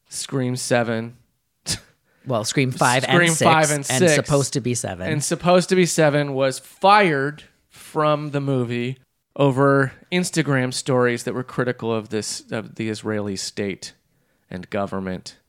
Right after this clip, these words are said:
Speaker 1: and military. And I'm just gonna say it. I'm gonna say whatever. The colonization and the genocide that they are currently carrying out in a land grab, in a transparent land grab. Whatever. Whatever your feelings are on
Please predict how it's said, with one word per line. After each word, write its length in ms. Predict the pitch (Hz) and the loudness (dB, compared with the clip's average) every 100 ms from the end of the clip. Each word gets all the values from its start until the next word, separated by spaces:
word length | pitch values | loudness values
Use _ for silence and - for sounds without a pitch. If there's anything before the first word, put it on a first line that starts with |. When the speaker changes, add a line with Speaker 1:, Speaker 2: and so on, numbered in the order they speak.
| _ _ _ _ _ _ | _ _ _ _ _ _
Speaker 1:
and 140 | - 101 | -14 -8
military. 460 | 104 101 - 107 | -6 -6 -2 0
And 80 | 123 | 2
I'm 100 | 185 | 4
just 160 | 196 190 | 4 4
gonna 160 | 190 | 2
say 260 | 170 233 220 | 2 4 4
it. 60 | 139 | 4
I'm 100 | 147 | 0
gonna 140 | 160 | -2
say 180 | 156 175 | 0 0
whatever. 320 | 170 180 165 127 | 2 4 2 2
The 120 | 135 | -2
colonization 1080 | - 147 147 151 - 160 139 - 170 180 - - - - | 0 0 2 0 2 2 2 0 0 -2 -6 -18 -18 -4
and 200 | 147 147 | -2 0
the 100 | 160 | 0
genocide 760 | 127 156 185 202 - 123 117 | 2 4 4 2 2 0 0
that 120 | 135 139 | -2 0
they 100 | 143 | 0
are 100 | 147 | 0
currently 420 | - 123 113 139 | -2 -4 -4 -6
carrying 520 | - 113 113 123 143 | -4 -2 -2 -2 0
out 360 | 190 180 - - _ _ _ _ _ - | -2 -2 -8 -18 _ _ _ _ _ -8
in 120 | 117 | -4
a 60 | 127 | 0
land 360 | 147 170 165 | 2 2 0
grab, 380 | 135 110 104 120 | -2 0 0 0
in 100 | 143 | 0
a 80 | 131 | 0
transparent 920 | - 160 147 - - 220 240 240 180 | 0 0 -2 -2 0 4 4 4 2
land 300 | 160 165 160 | 2 4 2
grab. 520 | - 120 98 107 160 - _ _ _ _ - | -2 -4 -2 -6 -8 -16 _ _ _ _ 2
Whatever. 480 | 190 185 113 98 - | 6 6 2 -8 -4
Whatever 380 | 185 269 302 | 4 4 6
your 240 | 294 240 233 | 4 6 4
feelings 720 | - - 226 226 226 202 170 | 0 -2 4 6 6 4 0
are 560 | 180 180 165 156 147 - | 4 6 6 6 4 0
on 560 | 165 160 160 156 151 | 4 6 6 2 0